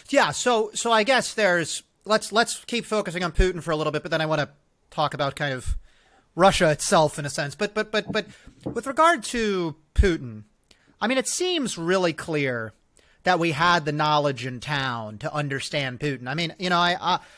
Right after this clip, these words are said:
obviously, you know, I've said it, you've said it, others have said it, you know, it, what you just said right there, and that, like, we have provoked, in a sense, Putin through demonstrating consistent weakness and essentially not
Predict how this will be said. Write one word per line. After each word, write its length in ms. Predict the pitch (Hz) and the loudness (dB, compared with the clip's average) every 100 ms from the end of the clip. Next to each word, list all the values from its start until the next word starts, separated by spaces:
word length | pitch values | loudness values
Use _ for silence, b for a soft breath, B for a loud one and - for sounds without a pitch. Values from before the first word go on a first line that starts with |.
| b | b
obviously, 760 | 214 226 208 190 190 170 160 - b b b | 4 6 4 2 0 2 0 -4 b b b
you 100 | 175 | -2
know, 220 | 160 147 - - 123 - | 0 -2 -4 -12 -10 -2
I've 300 | 160 165 143 - | 2 2 -2 -10
said 240 | - 165 | -2 0
it, 80 | 170 | 0
you've 200 | 156 160 | -2 -2
said 220 | - 165 | 0 0
it, 220 | 160 156 | 0 -4
others 320 | 165 170 175 160 | -4 -2 0 -2
have 100 | 147 | -2
said 180 | 180 | 0
it, 140 | 165 165 | 0 -2
you 80 | 156 | -2
know, 100 | 156 | -2
it, 320 | 170 175 - | -2 -6 -4
what 180 | 185 190 | -4 -2
you 80 | 160 | -2
just 140 | 180 | 0
said 140 | 208 175 | 2 4
right 200 | 175 156 | 4 4
there, 260 | 240 143 | 4 4
and 100 | 143 | 2
that, 120 | 156 | -2
like, 180 | 151 143 b b b | -2 -4 b b b
we 160 | 233 294 | -2 2
have 180 | 247 - | 2 2
provoked, 720 | 214 160 202 196 - - - - _ _ _ _ _ _ - | -2 2 4 2 -2 -8 -8 -10 _ _ _ _ _ _ -2
in 80 | 180 | 0
a 60 | |
sense, 340 | 156 254 180 - | 2 2 2 0
Putin 500 | 202 185 175 165 147 | 2 2 0 -6 -8
through 720 | - 185 180 165 160 151 143 - | -6 -2 0 2 0 -2 -6 0
demonstrating 680 | 190 180 156 202 175 160 | 2 2 0 0 2 0
consistent 420 | 147 151 196 - 165 | -2 0 0 0 0
weakness 480 | 175 - 135 - | 0 0 -6 -6
and 80 | 170 | -6
essentially 480 | 156 180 165 170 160 | -2 -2 -2 -4 -2
not 400 | 160 180 175 175 | 0 2 2 0